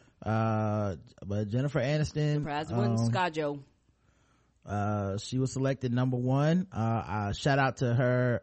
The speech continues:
Speaker 1: uh, to them using a picture from Friends, uh, on, uh, the article linking to this. <laughs> Like,
Speaker 2: 'Cause that's how everybody remember her.
Speaker 1: like, she was fine in nineteen ninety-five, boy, I tell you that. But, uh, yeah, so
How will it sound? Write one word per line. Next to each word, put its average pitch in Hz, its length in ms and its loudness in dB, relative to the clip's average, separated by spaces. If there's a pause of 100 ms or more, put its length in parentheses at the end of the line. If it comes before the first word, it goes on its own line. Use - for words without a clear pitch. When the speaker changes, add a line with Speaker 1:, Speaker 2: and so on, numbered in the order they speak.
(120)
Speaker 1:
uh, 113 200 -2
to 143 100 0
them 131 200 0
using 131 240 2
a 110 60 -2
picture 131 300 0
from 107 240 -4
Friends, 147 760 -4
uh, 113 460 0 (800)
on, 117 260 2
uh, 113 360 2 (140)
the 117 80 -2
article 143 600 0
linking 147 320 0
to 170 100 0
this. 180 500 -2
<laughs> - 40 -20 (540)
Like, 120 380 -2
Speaker 2:
'Cause 151 140 -10
that's 151 180 -6
how 175 80 -6
everybody 160 480 0
remember 170 420 -2
her. 190 200 -4
Speaker 1:
like, 120 160 0
she - 120 -4
was 123 160 2
fine 165 520 4
in 160 140 2
nineteen 185 500 4
ninety-five, 185 840 4
boy, 107 140 -2
I - 180 -4
tell 160 200 0
you 156 140 4
that. 160 260 2 (840)
But, 107 320 -2
uh, 107 300 0
yeah, 139 220 0 (180)
so 95 480 -4